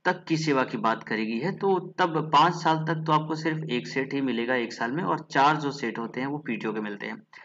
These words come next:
लेकिन पाँच साल से ज़्यादा होने पर आपको यही तीन सेट मिलेगा निःशुल्क पास के लिए, और चार जो सेट होगा वो पीटीओ का मिलेगा। तो definitely अगर आप पाँच साल से ज़्यादा की job अगर आप कर ले पाते हो, जो कि level five में भी ऐसा ही है, तो इस तरह के आपको निःशुल्क pass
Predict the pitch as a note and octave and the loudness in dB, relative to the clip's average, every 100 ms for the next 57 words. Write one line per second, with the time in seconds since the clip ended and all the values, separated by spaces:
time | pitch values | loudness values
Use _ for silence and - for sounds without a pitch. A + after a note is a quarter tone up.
0 | - - - C#3 F#3+ - C#3+ D#3 D#3+ E3+ | -20 -8 0 2 2 4 6 6 6 2
1 | E3+ D#3 A#2 A#2 C#3 C#3 D3 D3 C3 - | 2 2 2 2 2 2 0 0 0 0
2 | C3+ A#2 C#3 D#3 - C3+ E3 D#3+ C#3 B2+ | 0 0 0 -4 -4 0 0 0 -2 0
3 | A#2 A#2 A#2+ A#2 A2 A2 D#3 E3 C#3+ C#3 | 0 0 0 -2 -4 0 0 2 0 0
4 | - B2 A#2 C3 A#2+ A#2 - C3+ C#3+ C#3 | 0 -4 -4 -4 -4 -6 -2 2 4 2
5 | B2 A2+ G#2 A2 A2 A#2 - A2+ A2 G#2+ | -4 -6 -8 -6 -6 -6 -6 -6 -4 -6
6 | G#2 G#2 G#2 G#2 - - - - - - | -6 -6 -6 -8 -10 -18 -20 -20 -4 2
7 | F3+ F#3 F#3 F3 G3 F#3 E3 D#3+ D3+ C#3+ | 4 4 2 2 4 6 6 4 4 4
8 | D#3 D3 D3+ B2 A2+ B2+ B2+ B2+ B2 A#2+ | 2 0 0 0 2 0 0 0 0 0
9 | A#2 A#2 A2+ A#2+ A#2 A2+ A2 A2 A2+ A#2+ | 0 -2 -4 -4 -2 0 0 0 -4 -6
10 | D#3 - - B2+ E3 D#3 D#3 D#3 C#3+ C3+ | -8 -4 0 2 4 4 4 2 2 2
11 | D3 D3+ C3 A#2+ B2+ A#2 C3 - - - | 0 2 2 2 0 -2 -6 -12 -18 -18
12 | - - F#3+ D3 D3 - F3 F3 F3+ F3+ | -2 4 8 8 4 2 2 4 4 4
13 | B2 B2+ - D3 B2+ B2 D3 D3+ A#2+ B2 | 4 2 2 2 2 2 -2 0 2 0